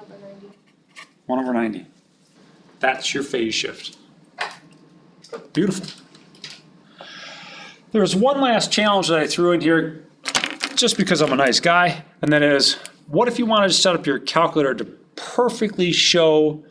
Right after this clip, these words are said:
Speaker 2: just two periods of this graph? What would your window be? Hmm. Well, let's suppose we start at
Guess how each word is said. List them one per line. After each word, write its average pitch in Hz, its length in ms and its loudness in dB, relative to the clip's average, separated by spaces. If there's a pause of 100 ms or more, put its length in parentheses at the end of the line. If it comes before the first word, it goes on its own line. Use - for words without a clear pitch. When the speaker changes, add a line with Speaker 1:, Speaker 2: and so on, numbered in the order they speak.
(300)
Speaker 2:
just - 600 -2
two 202 320 2
periods 151 580 0
of 113 120 -8
this 117 200 -2
graph? - 460 -2 (540)
What 190 260 0
would 190 180 0
your 143 140 2
window 120 520 -2
be? 95 360 -6 (1200)
Hmm. 117 340 -2 (960)
Well, 156 440 0 (1300)
let's 190 180 0
suppose 190 480 2
we 170 120 2
start 160 400 2
at 147 600 4